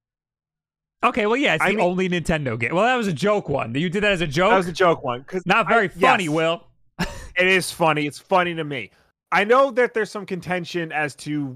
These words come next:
Speaker 2: whether or not the Switch is a current gen system or a last gen system. I think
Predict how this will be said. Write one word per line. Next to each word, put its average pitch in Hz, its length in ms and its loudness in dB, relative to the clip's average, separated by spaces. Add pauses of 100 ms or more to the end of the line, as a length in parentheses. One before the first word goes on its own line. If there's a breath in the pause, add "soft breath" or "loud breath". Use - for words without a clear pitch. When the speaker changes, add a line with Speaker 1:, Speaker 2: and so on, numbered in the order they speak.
Speaker 2:
whether 151 380 0
or 151 80 -2
not 143 260 -6
the 143 80 -10
Switch 139 540 -6
is 135 160 -6
a 123 220 -8
current 147 420 -6
gen 135 240 -8
system 127 420 -14
or 120 160 -8
a 113 80 -6
last 120 460 -4
gen 143 240 -6
system. 151 560 -10 (480 soft breath)
I 127 80 -6
think 147 340 -2